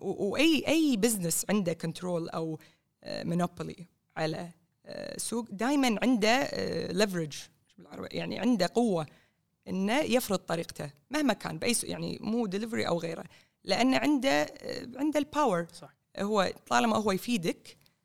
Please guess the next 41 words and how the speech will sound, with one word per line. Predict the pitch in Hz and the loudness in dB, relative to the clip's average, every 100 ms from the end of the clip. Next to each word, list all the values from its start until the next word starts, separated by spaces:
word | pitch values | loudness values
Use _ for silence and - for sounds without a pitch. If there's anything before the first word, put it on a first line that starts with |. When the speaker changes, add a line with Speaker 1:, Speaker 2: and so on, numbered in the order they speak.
| _ _ _ 202 | _ _ _ -2
Speaker 1:
يقدر، | 294 254 285 285 - | 0 4 4 4 -2
يعني، | - - 190 170 196 208 | -10 -4 0 2 2 0
يحط، | - 262 - - | -4 -4 -6 -4
يضغط | 262 226 196 165 | -2 0 -2 -2
عليك | 160 - - _ _ | -6 -8 -16 _ _
بطريقة | - 165 - | -10 -10 -8
أو | - | -10
ما. | 190 175 - _ _ _ | -10 -12 -16 _ _ _
ف-، | 202 190 - | 4 4 4
وإحنا | 254 302 262 220 67 | 0 2 4 4 2
ط-، | - - - - - | -2 -8 -8 -2 2
طبيعة | 202 277 214 180 | 4 4 4 0
العمل | 175 175 165 | -2 -2 -4
في، | 165 170 156 | -6 -8 -8
في، | - - - | -8 -8 -10
في | - | -12
الدليفري | 156 165 180 170 170 | -10 -6 -4 -2 -4
والأجريجيتورز، | 156 175 170 170 180 214 330 - _ _ _ _ | -4 -6 -8 -8 -8 -6 -8 -8 _ _ _ _
ال-، | - - | -8 -4
ال-، | 185 185 180 175 - - | -2 -2 -2 -4 -6 -8
البارتنر، | 180 180 190 185 101 131 - 277 311 202 208 | -6 -6 -6 -8 -8 -6 0 0 0 -2 -2
الأجر-، | 208 220 202 - | 0 0 0 -2
أو | 160 | -4
التطبيق | 156 170 - 226 220 262 | -4 -8 -6 -2 -2 -2
الأ-، | - 196 202 | -6 -6 -2
ممكن | 247 403 - 302 | -2 -2 -2 -2
يضغط | 269 196 - | -2 -4 0
على | 180 175 | 0 0
ال-، | 170 | -4
على | - - | -6 -6
المطاعم، | 160 156 - 240 233 233 | -4 -4 4 4 6 2
يضغط | 175 170 - | 0 -4 -4
على | 165 160 | -4 -2
السواق، | - 165 175 247 247 | -2 0 4 4 4
يضغط | 202 - - - | -2 -6 -8 -4
على | 92 | 2
وايد | 95 202 262 | 4 4 4
ناس، | 185 160 - | 2 0 -2
لأن | 175 | -4
عنده | 185 262 240 262 427 - | 0 2 2 2 -2 -2
القدرة. | - 175 165 | -2 -2 -2